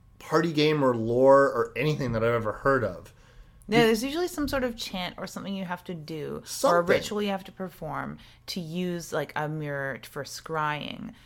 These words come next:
Speaker 2: which is sort of what they're doing. But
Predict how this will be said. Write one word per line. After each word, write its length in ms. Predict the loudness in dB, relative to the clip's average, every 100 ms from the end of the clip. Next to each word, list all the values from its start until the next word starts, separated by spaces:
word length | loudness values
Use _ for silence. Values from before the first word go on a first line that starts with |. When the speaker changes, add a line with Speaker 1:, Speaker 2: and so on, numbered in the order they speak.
| -14 -6
Speaker 2:
which 240 | -4 -2
is 320 | -2 -4 -12 -16
sort 500 | -14 0 2 4 2
of 140 | -2
what 180 | -4 -6
they're 140 | -6 -6
doing. 420 | -6 -10 -10 -14 -18 -20 -20 -18 0
But 340 | 2 2